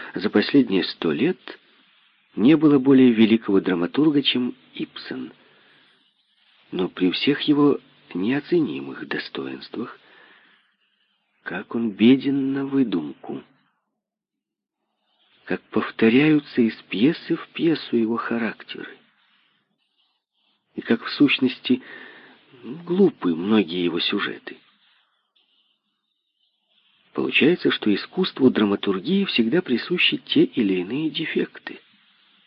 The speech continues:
Чтобы добиться одного результата, нужно жертвовать другим,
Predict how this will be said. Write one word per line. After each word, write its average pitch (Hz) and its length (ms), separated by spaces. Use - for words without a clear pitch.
Чтобы - 380
добиться 107 540
одного 80 460
результата, 147 840
нужно 80 420
жертвовать 71 560
другим, 98 720